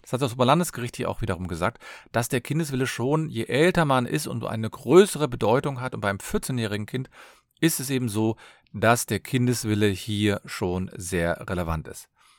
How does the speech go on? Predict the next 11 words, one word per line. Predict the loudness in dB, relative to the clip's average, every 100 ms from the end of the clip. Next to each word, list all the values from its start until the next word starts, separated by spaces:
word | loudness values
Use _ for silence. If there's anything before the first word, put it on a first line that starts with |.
| -18 -10
Und | 0 6
damit | 6 6 2 0 -14 _ _ _ _ _ -4
war | 0 2
dann | 2
der | 0
Fall | -2 -2 0 -2 -6 -6
beim | -4
Oberlandesgericht | -2 -4 -4 -6 -8 -10 -10 -12
Brandenburg, | -8 -4 -4 -4 -6 -4 -4 -6 -12
äh, | -14 -12
beendet. | -10 -10 -8 -8 -10 -14